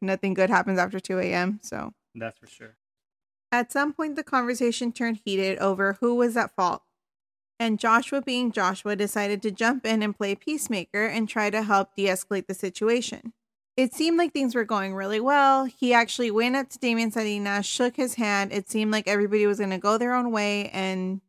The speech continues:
Speaker 1: deal with it in the morning. As this was happening, Joshua starts to walk away, and Salinas turns around and opens fire, shooting him several times and fatally injuring him, therefore costing him his life.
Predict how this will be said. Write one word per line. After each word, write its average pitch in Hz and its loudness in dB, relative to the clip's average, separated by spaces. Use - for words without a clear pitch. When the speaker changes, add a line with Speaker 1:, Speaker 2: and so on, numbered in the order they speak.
Speaker 1:
deal 214 6
with 208 2
it 208 0
in 202 0
the 196 0
morning. 180 -6
As 254 8
this 277 -2
was 247 -2
happening, 202 2
Joshua 226 6
starts 240 -2
to 240 0
walk 214 6
away, 196 0
and 202 -2
Salinas 208 -2
turns 240 0
around 208 4
and 196 -2
opens 220 0
fire, 180 0
shooting 208 -2
him 208 -2
several 247 2
times 190 -4
and 202 -2
fatally 208 4
injuring 180 -4
him, 196 -8
therefore 202 2
costing 190 2
him 190 -2
his 185 -4
life. 175 -4